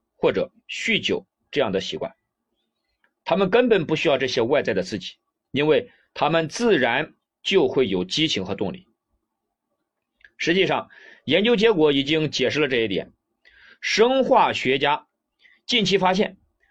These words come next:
人的大脑会秘密地产生一种类似吗啡的物质，叫做内啡肽。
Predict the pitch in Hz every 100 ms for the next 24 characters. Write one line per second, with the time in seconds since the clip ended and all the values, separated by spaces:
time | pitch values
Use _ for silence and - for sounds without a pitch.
0 | _ 123 147 233 247 254 202 139 127 -
1 | - 180 170 156 180 196 269 254 170 190
2 | 170 131 123 117 117 _ _ - 139 117
3 | 110 175 185 180 131 117 117 _ _ 175
4 | 170 143 143 127 107 - _ _ 123 127
5 | 135 208 240 147 101 87 - _ _ -
6 | 185 - - _ _ _ _ 151 127 123
7 | 120 113 - _ _ 156 208 131 175 165
8 | 208 -